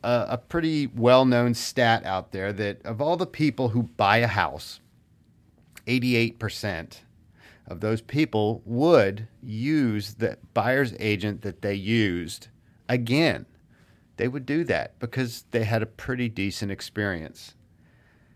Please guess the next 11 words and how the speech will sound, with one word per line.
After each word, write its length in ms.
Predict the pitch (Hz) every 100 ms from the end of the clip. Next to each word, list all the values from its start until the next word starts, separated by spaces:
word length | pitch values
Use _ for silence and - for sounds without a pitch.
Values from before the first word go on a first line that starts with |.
| _ _ _
However, 1040 | - 107 104 151 185 107 85 101 143 135 _ _ _ _ _ _ _ -
there 600 | 90 120 123 123 120 -
is 840 | 117 113 110 104 104 101 101 98 - _ _ _ - _ _
another 400 | 107 104 110 107
sad 500 | 98 - 101 95 92
fact 560 | - - 80 78 - -
to 80 | 98
go 180 | 92 85
along 320 | 82 85 85
with 100 | 82
that. 320 | - 78 78